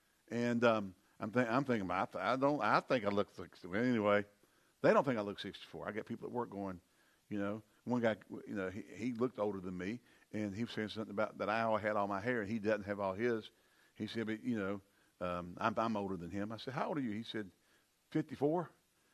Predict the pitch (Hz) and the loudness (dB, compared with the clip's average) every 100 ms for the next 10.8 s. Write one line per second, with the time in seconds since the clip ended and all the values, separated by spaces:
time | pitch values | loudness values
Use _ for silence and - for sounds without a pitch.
0 | 156 - - 151 190 - 220 - 147 139 | -20 -8 2 4 4 4 2 2 0 2
1 | 95 - _ _ _ _ _ _ _ _ | 0 -4 _ _ _ _ _ _ _ _
2 | _ _ _ _ 359 330 440 - - _ | _ _ _ _ -20 _ -20 -20 -20 _
3 | _ _ _ _ - 110 131 151 165 _ | _ _ _ _ -10 -2 2 0 -2 _
4 | _ - - 160 147 - 160 - 190 220 | _ -16 0 2 2 -2 -4 -2 0 0
5 | 233 180 - - - 147 - 160 104 127 | 0 -2 -2 -14 -2 0 4 4 4 2
6 | 180 160 85 - _ _ _ _ _ _ | 2 2 0 -8 _ _ _ _ _ _
7 | _ _ _ _ _ _ _ - 113 104 | _ _ _ _ _ _ _ -8 -4 -2
8 | 131 135 _ _ - - 113 110 104 113 | -4 -8 _ _ -20 -10 -8 -8 -2 0
9 | 117 117 101 123 131 131 107 107 104 113 | 0 -2 0 2 4 2 -2 -8 -6 0
10 | 123 127 113 117 120 120 123 139 | 2 2 0 -2 0 2 2 0